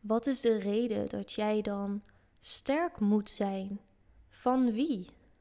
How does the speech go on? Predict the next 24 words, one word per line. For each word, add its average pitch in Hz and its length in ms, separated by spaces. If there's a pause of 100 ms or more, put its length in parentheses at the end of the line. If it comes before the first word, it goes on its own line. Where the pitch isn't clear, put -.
We 214 100
nemen 226 360
allemaal 220 500
overtuigingen 214 920
mee 208 440
van 196 520 (160)
onze 196 300
ouders, 233 720 (640)
van 202 520
de 208 100
mensen 196 420
waar 208 160
we 208 60
mee 196 240
opgegroeid 240 600
zijn, 247 480 (540)
van 190 440
school, 277 880 (360)
van 214 320
gebeurtenissen 233 1080 (460)
en 208 160
vooral 220 520
in 208 240
je 196 340